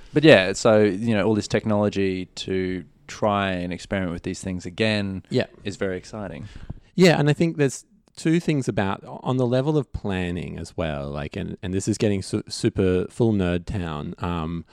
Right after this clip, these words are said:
Speaker 2: but
Speaker 1: That's
Speaker 2: I
Speaker 1: what
Speaker 2: think
Speaker 1: we're here for, baby.
Speaker 2: <laughs> But I think there's, um, two things that, so there's that data thing, and, and the, the point that the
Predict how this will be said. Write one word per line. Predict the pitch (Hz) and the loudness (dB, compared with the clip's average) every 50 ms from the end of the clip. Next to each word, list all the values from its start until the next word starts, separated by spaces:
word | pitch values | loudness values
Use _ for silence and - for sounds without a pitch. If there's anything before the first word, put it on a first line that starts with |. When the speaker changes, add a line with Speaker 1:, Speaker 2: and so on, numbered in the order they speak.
| - - - - - - | -20 -20 -20 -20 -6 -2
Speaker 2:
but | - 104 | 0 2
Speaker 1:
That's | |
Speaker 2:
I | 101 | 2
Speaker 1:
what | 101 | 4
Speaker 2:
think | 92 110 | 4 6
Speaker 1:
we're | 107 101 | 8 10
here | 123 123 | 10 8
for, | 117 - 110 101 | 8 8 6 6
baby. | 98 98 98 101 101 104 107 139 135 156 156 - - 123 - - - | 6 6 6 6 6 4 4 4 4 4 4 4 2 -2 -4 -8 -18
Speaker 2:
<laughs> | 170 175 165 - - | -10 -8 -8 -2 2
But | 151 147 | 4 4
I | 139 | 4
think | 135 160 175 185 | 6 4 4 6
there's, | 175 190 175 165 - - 131 - - - _ _ _ _ _ - | 6 6 6 4 2 -2 -8 -8 -12 -18 _ _ _ _ _ 0
um, | 123 120 113 110 107 107 110 104 104 - - - 107 131 131 | 2 2 2 2 2 0 0 -2 -2 -4 -8 -12 -16 -16 -12
two | - - 160 165 | -6 -4 -4 -4
things | - 185 170 160 151 - - | -2 -4 -4 -4 -6 -6 -8
that, | - 120 117 - | -8 -8 -8 -8
so | - - 123 | -6 -4 -2
there's | 120 123 117 | -2 -2 0
that | - 131 120 - - | -2 -4 -4 -2 -2
data | 117 104 104 104 98 90 | -2 0 0 0 -2 -4
thing, | - - 87 82 82 82 | -6 -6 -8 -8 -6 -6
and, | 82 85 - - | -6 -6 -6 -4
and | 87 90 87 | -4 -4 -2
the, | 87 87 85 87 | -2 -4 -4 -4
the | - 92 - | -6 -8 -6
point | - - 113 107 - 98 | -2 0 0 0 0 -2
that | 98 92 90 | -6 -4 -4
the | 87 90 | -6 -6